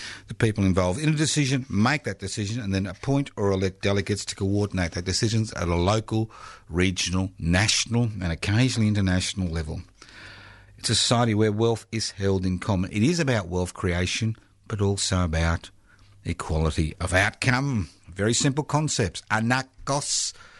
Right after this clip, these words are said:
without rulers. Not without rules. Not without leadership,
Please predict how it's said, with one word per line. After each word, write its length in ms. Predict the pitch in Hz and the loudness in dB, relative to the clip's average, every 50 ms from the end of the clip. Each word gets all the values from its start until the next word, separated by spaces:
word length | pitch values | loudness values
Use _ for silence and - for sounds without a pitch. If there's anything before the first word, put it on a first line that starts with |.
| - - - - - - | -20 -20 -20 -20 -14 -6
without 760 | - 104 113 113 - - - 110 107 98 95 - - - - - _ _ _ _ _ - 87 | -2 0 0 0 -2 -2 -2 0 0 -2 -4 -8 -10 -10 -10 -12 _ _ _ _ _ -16 -12
rulers. 1040 | 87 90 98 104 104 101 95 82 71 - - - - - - - - - - - - _ _ _ - - _ _ _ _ _ _ _ _ _ _ - - | -6 -2 0 2 2 2 0 -2 -4 -10 -12 -14 -12 -12 -10 -10 -10 -12 -14 -16 -18 _ _ _ -20 -20 _ _ _ _ _ _ _ _ _ _ -8 -2
Not 640 | 95 92 107 123 117 92 - - - - - - - _ _ _ _ _ _ _ _ _ _ _ _ _ _ _ - | 0 2 4 4 2 2 -2 -6 -8 -8 -8 -10 -14 _ _ _ _ _ _ _ _ _ _ _ _ _ _ _ -4
without 500 | 101 95 - 98 85 82 80 80 - - - - - _ _ _ - | -2 0 0 2 2 2 0 -2 -4 -10 -18 -20 -20 _ _ _ -8
rules. 1080 | 85 80 85 90 90 80 78 71 62 52 - - - - - - - - - - - _ _ _ _ _ _ _ _ - - - - - - - - - - | -2 2 4 4 4 4 2 -2 -6 -12 -16 -16 -14 -12 -10 -8 -8 -8 -8 -10 -12 _ _ _ _ _ _ _ _ -20 -20 -20 -20 -20 -20 -20 -10 0 4
Not 460 | 117 123 143 - 101 - - - - - - - - _ _ _ _ _ _ - - | 6 6 6 6 2 -2 -8 -14 -18 -18 -20 -20 -20 _ _ _ _ _ _ -8 -4
without 420 | 104 90 - 101 95 92 - 82 | -2 0 2 2 2 0 0 0
leadership, 640 | 95 95 98 95 87 90 87 - - - - - | 2 2 4 4 2 0 0 -2 -2 -4 -4 -8